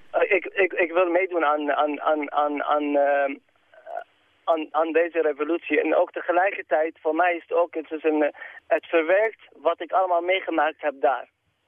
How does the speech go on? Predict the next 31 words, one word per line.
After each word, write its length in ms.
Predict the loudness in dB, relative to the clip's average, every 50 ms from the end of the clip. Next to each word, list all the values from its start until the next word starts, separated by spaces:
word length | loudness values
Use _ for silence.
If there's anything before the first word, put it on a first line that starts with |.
| _ _ _ _
Vanaf 460 | -20 -12 -2 0 0 2 2 0 0 0
als 240 | 0 0 -2 -4
kind 300 | -4 0 2 2 2 0 _ -16 -20 _ _ _ _ _ _ _ _ _ _ _ -6
tot 160 | -6 -6 -2 0
nu, 300 | 2 2 4 2 0 -2 _ _ _ _ -10
eh, 120 | -2 0
eh, 1080 | 2 2 4 4 2 2 0 -2 -4 -2 -2 -2 0 -2 -2 -2 -2 0 0 2 2 2
eh, 80 | 2
wij 200 | 0 0 -2 -2
worden, 300 | -2 -4 -6 -4 -6 -10
de 80 | -12 -10
Syrische 400 | -6 -4 -4 -4 -2 -2 -4 -4 _
volk, 280 | 2 2 2 2 0 _ _ -20 _ _ -18 -16 -14 -12
heel 320 | -8 -4 0 0 0 0
slecht 300 | 0 -2 -2 -2 -2 -2
behandeld. 440 | -4 -4 -2 -2 -2 -4 -4 -14 -18 _ _ -20 _ _ _ _ _
Het 240 | -12 -8 -8 -6 0
begin 340 | 0 -2 0 2 0 0 2
van 180 | 2 0 0
de 80 | 0 -2
demonstratie 600 | -2 0 0 0 -2 0 0 0 0 0 0 0
hebben 220 | 0 0 0 -4 -2
ze 40 | 0
gelijk 280 | 2 2 2 0 0
vier, 340 | _ -12 -8 -8 -8 -8 -10 -16
vier 260 | -12 -4 0 2 2
mensen 260 | 2 2 0 0 -4
geschoten. 520 | -8 -8 -4 0 0 0 0 -2 -8 -10 -10 _ _ _ _ _ _ _ _ _ _ _ _ _ _ _ _ _ _ _ _ _ _ _ _ _ _ -2
Vier 160 | 0 2 4
mensen 320 | 4 2 2 0 -4 -2
dood. 340 | 0 0 0 0 -2 _ _